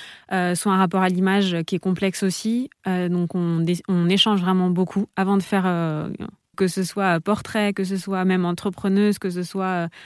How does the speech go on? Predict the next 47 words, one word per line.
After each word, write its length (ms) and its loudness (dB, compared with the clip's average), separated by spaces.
euh, 80 0
boudoir, 420 4
enfin, 220 0
br-, 200 0
bref, 300 2
quel 160 0
que 80 2
soit 200 2
le 100 4
style, 440 -2
on 140 0
échange 440 0
énormément. 600 2
On 120 2
voit 220 2
déjà 300 0
si 160 -6
au 20 0
niveau 220 0
feeling, 400 0
c'est 160 -6
OK. 220 -2
On 580 2
voit 160 2
quelles 140 -2
sont 120 -4
les 140 0
attentes 480 0
de, 360 0
de 120 -6
la 100 0
personne. 680 0
On 160 -2
voit 200 0
tout 140 -10
ça. 180 -2
Et 160 -2
puis, 320 2
on 640 2
va 140 0
voir, 240 2
euh, 400 0
ce 80 -10
qu'elles 100 -6
sont 120 -6
venues 120 0
chercher 320 -2